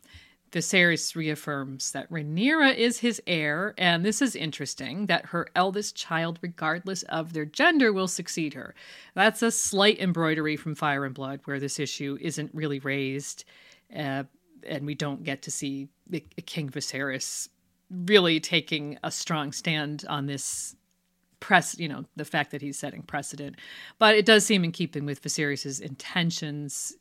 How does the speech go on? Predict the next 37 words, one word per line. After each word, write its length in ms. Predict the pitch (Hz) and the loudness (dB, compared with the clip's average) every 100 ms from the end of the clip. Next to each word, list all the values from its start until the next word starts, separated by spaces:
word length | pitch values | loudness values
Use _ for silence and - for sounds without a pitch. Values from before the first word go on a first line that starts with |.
| - | -8
in 160 | 165 | -8
the 60 | 147 | -4
show 260 | - 170 | 0 0
so 180 | 156 151 | 0 -6
far, 380 | - 147 135 135 | -6 -6 -6 -6
and 320 | 156 143 139 135 | -8 -8 -8 -8
it's 320 | 139 - - | -8 -10 -6
really 200 | 277 320 | 0 2
an 60 | 220 | 2
opportunity 520 | 180 175 185 170 160 | 0 -2 0 0 0
for 120 | 156 | -4
the 60 | 151 | -4
showrunners 600 | - 139 143 143 143 - - - - | -4 -6 -6 -8 -8 -12 -16 -20 -10
to 100 | - | -4
show 260 | 233 339 392 | 2 4 4
him 160 | 202 | 4
being 360 | 170 165 160 165 | 2 0 0 -4
sensitive 580 | - 208 214 185 170 160 | 0 0 0 -2 -2 -4
to 240 | - 180 | -4 -2
a 300 | 151 165 170 165 - - _ _ - | 0 -2 -2 -6 -16 -20 _ _ -6
very 320 | 185 233 294 | 4 6 8
hot 260 | 226 196 | 8 6
button 240 | - 151 147 | 4 0 -2
issue 440 | 139 - 139 135 | -6 -6 -6 -8
that 180 | - 156 | -4 -4
has 220 | 151 156 | -2 -6
great 280 | - 165 165 | -2 -2 0
meaning 480 | 165 156 156 151 147 | -2 -2 -2 -4 -6
for 140 | - | -8
his 160 | 131 127 | -8 -8
daughter. 640 | - 147 175 214 233 240 - - | -2 2 2 2 0 0 -4 -10
Uh, 80 | - | -12
she's, 340 | - - 143 - _ | -8 -8 -8 -12 _
she's 220 | - - 135 | -12 -10 -8
brought 240 | 147 139 | -6 -6
it 80 | 139 | -6
up 300 | 147 - | -8 -8